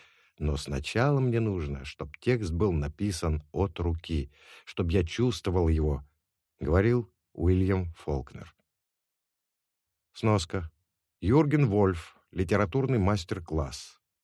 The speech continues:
Манн, Иванов и Фербер. Две тысячи четырнадцатый год.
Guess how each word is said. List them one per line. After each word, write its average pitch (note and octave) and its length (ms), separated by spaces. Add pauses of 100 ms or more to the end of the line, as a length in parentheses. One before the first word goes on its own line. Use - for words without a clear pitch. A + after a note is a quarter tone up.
Манн, B2 480
Иванов F2 600 (140)
и F2+ 120
Фербер. C#2+ 560 (200)
Две E2+ 160
тысячи A#2 300
четырнадцатый F2 540
год. C#2+ 280